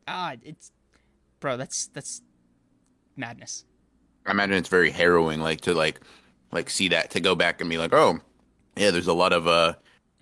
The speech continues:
Speaker 2: there's a lot of," I'm, I'm imagining Can't Fear Your Own World goes a lot into that.
Speaker 1: Oh,
Speaker 2: Um,
Speaker 1: yeah, I'm, I'm, yeah, it, it, total,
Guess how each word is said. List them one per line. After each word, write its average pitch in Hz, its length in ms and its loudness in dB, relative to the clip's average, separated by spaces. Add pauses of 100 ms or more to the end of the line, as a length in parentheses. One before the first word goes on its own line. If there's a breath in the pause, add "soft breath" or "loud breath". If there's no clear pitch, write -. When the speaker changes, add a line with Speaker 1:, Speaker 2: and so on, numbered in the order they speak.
(160)
Speaker 2:
there's 95 160 -4
a 95 40 2
lot 95 120 2
of," 95 80 2
I'm, 110 160 2 (140)
I'm 107 100 -2
imagining 95 480 -2
Can't 90 180 -4
Fear 90 100 -6
Your 85 100 -2
Own 80 100 -6
World 78 200 -6
goes 76 140 -6
a 76 40 -12
lot 76 180 -4
into 71 180 -10
that. 71 240 -8 (240)
Speaker 1:
Oh, 76 280 2
Speaker 2:
Um, 73 140 -6
Speaker 1:
yeah, 104 220 -14
I'm, 120 220 -16
I'm, 120 260 -10 (800)
yeah, 143 100 -8
it, 151 280 -14
it, 180 160 -20
total, 175 400 -6